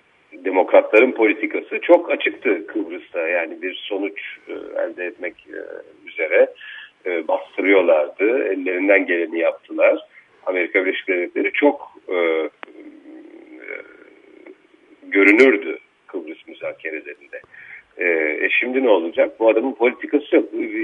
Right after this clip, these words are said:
bu, hatırlarsınız, e, Ronald Reagan,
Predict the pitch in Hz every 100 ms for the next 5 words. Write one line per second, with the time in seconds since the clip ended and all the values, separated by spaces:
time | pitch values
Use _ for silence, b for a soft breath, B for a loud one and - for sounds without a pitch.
0 | 101 - 127 127 117 - - _ - -
1 | _ _ - - - 143 151 185 - 127
2 | 90 - 110 104 98 95 95 117 120 120
3 | 107 131 131 92 -